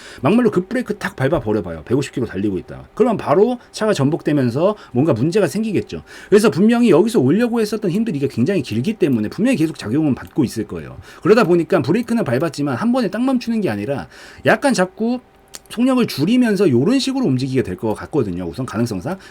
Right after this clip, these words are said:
조금 더 한 파동 살짝은 더 칠 수 있는데 여러분들이 기대하듯이 이렇게 가긴 힘들 가능성이 높다라는 거죠. 그래서 제 생각에는 우선은 이제 슬슬 각도를 바꾸면서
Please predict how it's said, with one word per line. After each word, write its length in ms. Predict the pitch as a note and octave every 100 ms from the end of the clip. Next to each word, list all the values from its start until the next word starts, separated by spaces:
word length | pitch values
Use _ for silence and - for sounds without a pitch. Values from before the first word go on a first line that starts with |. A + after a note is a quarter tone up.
| -
조금 300 | C4+ D4+ C#4+
더 80 | B3
한 100 | B3
파동 240 | B3+ A#3
살짝은 420 | - B3+ D4+ C#4+
더 120 | D#3
칠 160 | B2+ F#3+
수 80 | F#3
있는데 440 | A#2+ G#2+ D3 F#2+
여러분들이 360 | G2 G3 G3+ C#3
기대하듯이 360 | B2 D3+ - G2+
이렇게 220 | F3+ F#3
가긴 220 | C#3+ A2+
힘들 260 | B2+ G#3+ G#3
가능성이 300 | D3+ A#2+ F2
높다라는 380 | D#2 F2 D#2
거죠. 260 | B1 - A#1+ - - -
그래서 420 | F3 E3+ F#3+ - - -
제 180 | - D#3+
생각에는 680 | A3+ A#3+ A3 G#3+ F#3 F3+
우선은 500 | C3 C3 F3 F3 E3
이제 200 | B2+ C#3+
슬슬 640 | - A3 A3+ G3+ G3+ F3 C#3 -
각도를 480 | - - G#3 G#3 F#3+
바꾸면서 840 | - - G#3+ F#3+ B2+ F#2+ F2